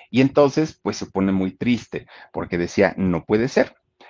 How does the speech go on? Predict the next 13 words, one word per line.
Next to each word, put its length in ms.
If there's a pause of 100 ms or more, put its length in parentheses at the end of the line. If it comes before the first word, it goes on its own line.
(220)
Pues, 220
¿para 300
qué 280
aquellos 500
años, 400
en 180
mil 180
novecientos 560
noventa 360
y 80
siete, 500 (380)
de 180
pronto, 640